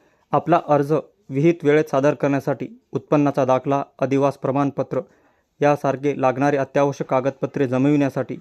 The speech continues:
महिलांची धावपळ सुरू आहे. महिलांना मदत म्हणून या कामी पुरुषवर्गही जोमाने लागला आहे. सध्या समाधानकारक पाऊस कोसळत असल्याने शेतीची कामे आघाडीवर आहेत. मात्र दरमहा दीड हजार रुपये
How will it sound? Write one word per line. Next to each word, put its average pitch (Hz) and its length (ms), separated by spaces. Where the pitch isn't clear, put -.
महिलांची 135 420
धावपळ 127 340
सुरू 127 300
आहे. 127 180
महिलांना 156 360
मदत 147 340
म्हणून 151 260
या 139 160
कामी 139 280
पुरुषवर्गही 147 720
जोमाने 131 360
लागला 131 300
आहे. 123 260
सध्या 143 240
समाधानकारक 147 800
पाऊस 139 220
कोसळत 139 400
असल्याने 139 400
शेतीची - 600
कामे 143 320
आघाडीवर 139 440
आहेत. 123 200
मात्र 151 340
दरमहा 143 460
दीड 143 240
हजार 143 260
रुपये 131 380